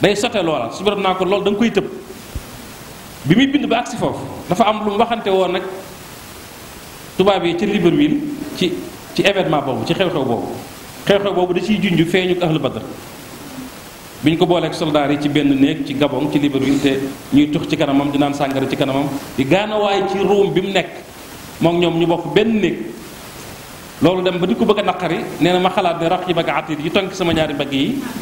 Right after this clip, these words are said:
moo tonk ci mbaggi nasaraan yi, te ñoom li leen di lor moo may lor. Te feeg ñu ngi muñ lor jooju, may itam war naa ko mën a muñ. Xoolal fa muy xool moom. Nee na ma, ma daal di koy muñ, bàyyi mu jàll. Kon mi ngi jàngal muñ. Nee na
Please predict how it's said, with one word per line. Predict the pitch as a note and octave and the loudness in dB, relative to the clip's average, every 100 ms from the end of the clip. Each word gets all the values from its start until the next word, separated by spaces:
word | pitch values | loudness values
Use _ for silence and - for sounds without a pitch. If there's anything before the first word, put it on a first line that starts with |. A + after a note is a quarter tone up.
| - - | -6 2
moo | E3+ F3+ | 2 4
tonk | F3 D3+ | 0 0
ci | E3+ | 0
mbaggi | F#3 E3 | 0 2
nasaraan | E3 E3 D#3+ D3 C#3 | 0 0 0 0 0
yi, | C#3 - | 0 0
te | F3+ | 2
ñoom | F#3+ F3+ | 2 2
li | F3+ | 4
leen | A#3 A#3+ | 4 4
di | G#3+ | 2
lor | G3 F#3+ | 2 2
moo | F#3 F3+ | 2 2
may | E3+ | 2
lor. | C#3+ - - - - E3+ D#3+ - - - | 0 -2 -8 -12 -12 -12 -12 -14 -16 0
Te | F3+ | 4
feeg | A#3+ C4+ | 4 4
ñu | A#3 | 4
ngi | B3+ | 4
muñ | B3 A#3 G3 | 4 4 4
lor | F#3+ E3 | 2 2
jooju, | E3 E3 F3 | 0 0 0
may | F#3+ | 2
itam | F#3 E3+ | 2 0
war | E3+ | 0
naa | E3 | 0
ko | - | 0
mën | C#3 B2+ | 0 0
a | |
muñ. | G#2+ G2 - - - - | -2 -4 -8 -14 -16 -2
Xoolal | F3 F3 | 2 2
fa | E3+ | 0
muy | F#3+ F#3 | 0 0
xool | F3 C#3+ | 2 0
moom. | C3+ - - - - - - G#3+ - - - - - - - - - - | -2 -4 -6 -10 -12 -12 -8 -8 -8 -12 -14 -16 -14 -16 -16 -16 -18 -2
Nee | D3 | 2
na | E3 | 4
ma, | E3+ G3+ F#3+ | 4 0 2
ma | F#3 | 0
daal | F#3+ | 0
di | F#3 | 2
koy | F3+ | 2
muñ, | E3+ G3+ | 4 2
bàyyi | E3 F3 | 2 2
mu | E3 D3+ | 2 0
jàll. | C#3 G2 - - - - - - - - - - - - - | 0 -2 -10 -14 -16 -18 -18 -16 -16 -16 -18 -18 -10 -10 -2
Kon | C3 | 2
mi | C#3 | 4
ngi | E3 | 4
jàngal | G#3 F#3+ F3 | 2 0 0
muñ. | D#3+ C3+ G2 - - - - - - - - - - - - | 0 0 0 -4 -8 -12 -16 -16 -16 -18 -18 -18 -18 -6 2
Nee | E3 | 4
na | F#3+ | 4